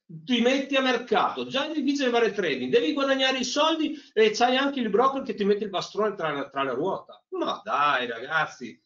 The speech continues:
impossibile. Allora Errante metti i mercati, metti i, i conti a mercato liquido. Attenzione,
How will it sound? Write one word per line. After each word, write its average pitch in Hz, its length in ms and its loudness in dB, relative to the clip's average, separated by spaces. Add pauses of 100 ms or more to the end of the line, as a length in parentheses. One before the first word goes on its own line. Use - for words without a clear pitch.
(180)
impossibile. 160 680 -4
Allora 240 340 2
Errante 240 680 0 (220)
metti 202 340 4
i 226 40 -2
mercati, 160 840 -2 (100)
metti 190 300 0
i, 180 520 0
i 190 60 -8
conti 190 300 -2
a 202 60 -2
mercato 147 520 -2
liquido. 127 500 0
Attenzione, 220 680 0